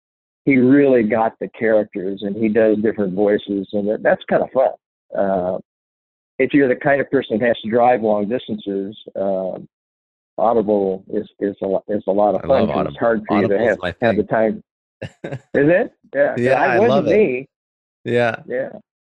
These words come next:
Speaker 1: So that, and that's, you know, it, and it, you know, there's, uh, three or four hundred, uh, you know,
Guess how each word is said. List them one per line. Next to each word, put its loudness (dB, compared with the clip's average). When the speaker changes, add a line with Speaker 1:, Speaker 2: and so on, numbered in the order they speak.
Speaker 1:
So 2
that, 2
and -4
that's, -2
you -4
know, -2
it, -8
and -4
it, -4
you -8
know, -14
there's, -6
uh, -12
three -2
or 2
four -2
hundred, -2
uh, 0
you 0
know, -2